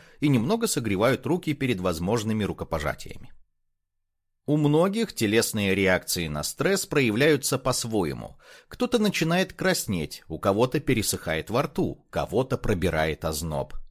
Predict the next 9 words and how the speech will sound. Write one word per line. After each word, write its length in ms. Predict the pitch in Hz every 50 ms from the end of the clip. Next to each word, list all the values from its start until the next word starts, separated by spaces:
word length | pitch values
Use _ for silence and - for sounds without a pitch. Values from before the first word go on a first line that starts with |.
| - _ _ _ _ _ _ _
Это 240 | 143 143 139 - 151
не 120 | 147 151
приговор 720 | 139 - 151 147 127 120 123 113 110 120 139 151 120 - - -
и 80 | 110
не 140 | 123 131 120
повод 380 | - - 135 139 139 139 - -
отказаться 640 | - - - - 123 101 95 113 110 - - 110
от 100 | 101 -
выступлений. 800 | 101 98 - - - - - 87 85 76 62 58 57 - -